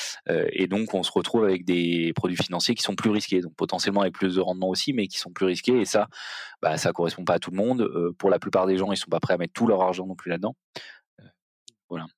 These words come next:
Et, euh, il y a aussi une réalité, c'est que la première, euh, façon de faire, à l'échelle individuelle, c'est assez intéressant, parce que je me dis, bah, voilà, je finance plus le tabac, je suis content. En revanche, à l'échelle collective, le,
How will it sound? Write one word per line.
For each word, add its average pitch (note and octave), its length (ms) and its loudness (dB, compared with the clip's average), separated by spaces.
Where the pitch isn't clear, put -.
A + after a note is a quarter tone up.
Et, F#2+ 220 4
euh, F2 160 2
il F#2 80 0
y F#2 60 4
a F2+ 60 4
aussi F2+ 280 2
une G2+ 200 0
réalité, F#2 480 2
c'est - 180 -2
que F#2+ 100 -2
la E2+ 100 4
première, G#2+ 640 0
euh, E2+ 80 2
façon F#2 320 0
de F2+ 80 -10
faire, C3 280 4
à G2 100 2
l'échelle G2+ 280 2
individuelle, G2+ 480 2
c'est F2 400 0
assez F2+ 240 0
intéressant, F2 580 -2
parce - 200 -4
que F2 160 -4
je D#2+ 100 -12
me E2+ 60 -8
dis, F2+ 120 0
bah, D2+ 360 0
voilà, E2 180 0
je F2+ 120 -6
finance - 280 -6
plus - 100 -6
le F2 80 -8
tabac, F#2 220 2
je - 20 -10
suis - 80 -10
content. E2 320 -4
En E2+ 140 2
revanche, G#2+ 460 2
à F#2+ 80 2
l'échelle F#2 300 0
collective, G#2+ 580 0
le, E2+ 720 0